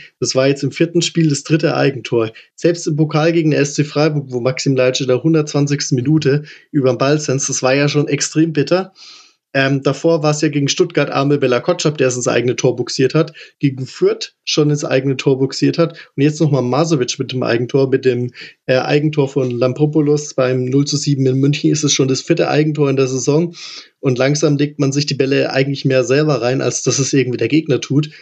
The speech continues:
und das ist eben bei diesen Auswärtsspielen. Gerade, äh, findet ja auch immer noch ein, äh, großer Unterschied zwischen V F L Heimspielen und V F L Auswärtsspielen statt,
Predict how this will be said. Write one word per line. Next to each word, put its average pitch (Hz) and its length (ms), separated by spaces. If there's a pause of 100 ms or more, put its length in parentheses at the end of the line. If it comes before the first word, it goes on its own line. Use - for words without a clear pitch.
(200)
und 127 100
das 120 100
ist 139 140
eben 139 240
bei 131 140
diesen 127 260
Auswärtsspielen. 147 840 (400)
Gerade, 143 520
äh, 123 340 (280)
findet 143 240
ja 131 100
auch 127 160
immer 139 220
noch 135 260
ein, 123 340 (320)
äh, 117 520
großer 151 300
Unterschied 147 400
zwischen 143 260
V 131 200
F 135 100
L 123 180
Heimspielen 135 480
und 127 120
V 123 160
F 123 100
L - 100
Auswärtsspielen 117 640
statt, 147 300